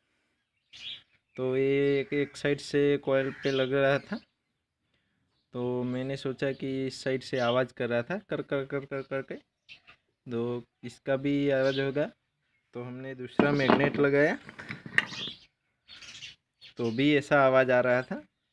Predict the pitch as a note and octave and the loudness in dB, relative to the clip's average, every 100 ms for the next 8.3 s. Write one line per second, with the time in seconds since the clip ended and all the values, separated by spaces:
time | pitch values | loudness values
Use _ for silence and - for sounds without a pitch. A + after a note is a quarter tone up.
0 | - C3 C3 C3 - C3 C3 C3 C3+ C3 | -10 -4 -2 -4 -4 -4 -4 -4 -4 -6
1 | B2+ F3 - _ _ _ _ _ _ B2+ | -4 -6 -6 _ _ _ _ _ _ -4
2 | B2 B2 A#2+ B2+ A#2 A#2+ A#2 B2+ B2+ A#2+ | 0 0 0 -2 0 0 2 -2 -4 -4
3 | B2+ B2+ B2+ B2 B2 A#2 A2+ A2+ A#2+ A#2 | -4 -2 -2 -2 -2 -2 -2 -2 -2 -2
4 | A#2+ A2+ A#2 B2 C3+ A3 _ _ - - | -4 -4 -4 -4 -8 -10 _ _ -20 -20
5 | - _ - - - - - - - - | -20 _ -8 -8 -8 -16 -20 -12 -12 -10
6 | A#2+ B2+ B2+ - C#3+ C#3+ C#3 C#3 C3 D3 | -12 -12 -12 0 4 6 4 2 -2 2
7 | D3 D3 C#3+ C#3 C3+ D3 C#3+ C#3+ C#3+ D#3+ | 4 4 2 0 2 0 0 0 0 2
8 | D3 C3+ F3 | 2 2 -2